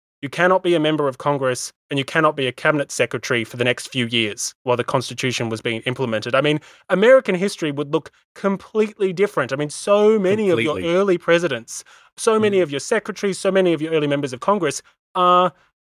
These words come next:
Speaker 1: founding fathers involved in the creation of the Constitution.
Speaker 2: Well, I mean, there would not have been a presidency. They would not have had the comfort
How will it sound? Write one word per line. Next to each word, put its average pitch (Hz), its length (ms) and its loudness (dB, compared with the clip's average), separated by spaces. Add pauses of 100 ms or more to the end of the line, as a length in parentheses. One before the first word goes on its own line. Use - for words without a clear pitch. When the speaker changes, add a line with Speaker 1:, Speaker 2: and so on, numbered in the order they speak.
(160)
Speaker 1:
founding 190 320 2
fathers 196 380 -2
involved 151 360 4
in 170 60 0
the 165 60 0
creation 156 480 -4
of 151 80 -4
the 151 80 -10
Constitution. 151 720 -4
Speaker 2:
Well, 107 100 -6
I - 20 0
mean, 113 260 0
there 110 340 6
would 117 400 2
not 120 260 0
have 110 180 0
been 107 200 0
a 101 40 -2
presidency. 90 920 -4 (180)
They 101 80 0
would 120 380 2
not 127 380 0
have 110 360 0
had 104 300 -2
the 95 300 -4 (220)
comfort 135 760 -2